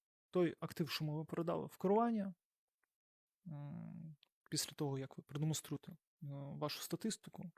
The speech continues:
чи то, котру ви вже здобули до того, як прийшли до нас, е, чи то в процесі, о, освіти в нас,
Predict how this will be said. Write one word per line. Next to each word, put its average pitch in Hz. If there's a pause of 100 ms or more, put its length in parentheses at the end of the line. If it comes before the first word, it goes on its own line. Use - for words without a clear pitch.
чи -
то, 147 (300)
котру 143
ви 135
вже 135
здобули 139
до 151
того, 196
як 180
прийшли 160 (480)
до 156
нас, 151 (300)
е, 135
чи -
то -
в -
процесі, - (200)
о, -
освіти 190 (160)
в 151
нас, 165